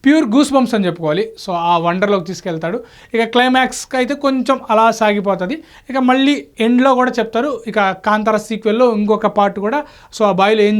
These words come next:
జరిగింది అనేది. ఇక ఇంక మూవీలో మీకు లాస్ట్ వరకు చూశారు కాబట్టి మీకు చెప్తున్నా, ఆ బావిలోకి అయితే మన హీరో వెళ్తాడు. So ఇక్కడ ఎందుకు మాయం అవుతున్నారు అంటారు కదా,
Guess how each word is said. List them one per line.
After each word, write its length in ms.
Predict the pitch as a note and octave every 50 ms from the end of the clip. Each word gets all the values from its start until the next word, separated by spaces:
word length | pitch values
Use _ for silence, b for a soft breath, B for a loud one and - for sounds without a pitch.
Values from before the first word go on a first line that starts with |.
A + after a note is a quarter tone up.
| G#3
జరిగింది 280 | G#3+ G#3 G3 G3+ G3 F#3+ F3+
అనేది. 200 | F3 G3+ D4+ E4 B B B B B A#3
ఇక 60 | A3+ B3 B3+
ఇంక 160 | B3 A#3 A#3+ A3+ A#3+
మూవీలో 300 | B3+ C4 B3+ B3+ C4 B3+ A#3 A#3
మీకు 160 | G#3+ A3 G3+ F#3+ F#3 F3+ F3 F3 F3 F3 F3
లాస్ట్ 280 | G3 G#3+ G#3+ - - A3+
వరకు 180 | A#3 B3+ B3 B3 C4
చూశారు 220 | A#3+ - B3+ A3+ A3
కాబట్టి 220 | A3+ A3+ G#3+ A#3 G#3+ G#3+
మీకు 100 | G#3+ G#3 G#3
చెప్తున్నా, 320 | G3+ - - F3 F#3 A#3+ F4 F4+ B B B - G3 A3
ఆ 20 | G3 F#3+ G#3+
బావిలోకి 320 | A#3 B3+ B3+ B3 A3 A#3
అయితే 100 | A3+ A#3+ A3 G#3
మన 60 | F#3+ F3+ D3+ F#3
హీరో 140 | G#3 G#3+ G3 E3+
వెళ్తాడు. 320 | E3 E3 F3 D3+ C3+ C#3 - - -
So 160 | F#3 E3+ D#3+ D#3 D#3
ఇక్కడ 140 | - F#3 F#3 G3
ఎందుకు 180 | A3 C4 C4+ C4 A3+ G#3+
మాయం 180 | A3+ A#3+ A#3+ A#3
అవుతున్నారు 340 | A3+ A3+ A3 G#3+ G#3 G3 F#3 F3
అంటారు 160 | D#3+ F#3 G#3
కదా, 100 | C4 B3+